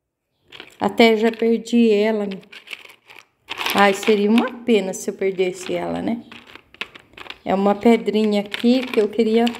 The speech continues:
tá mostrando, com certeza. Sabe, elas têm muito desenho dentro delas, mas não é essa, gente. Não é essa aqui, não. Mas eu vou,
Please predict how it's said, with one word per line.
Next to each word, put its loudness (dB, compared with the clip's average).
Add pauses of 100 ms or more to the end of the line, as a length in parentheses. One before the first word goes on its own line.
tá -2
mostrando, 0
com -6
certeza. -6 (800)
Sabe, 2
elas 2
têm 2
muito 2
desenho -4
dentro -8
delas, -6 (300)
mas -2
não 4
é 2
essa, -6
gente. -16 (1300)
Não 2
é 4
essa -10
aqui, -14
não. -14 (320)
Mas 0
eu 4
vou, 2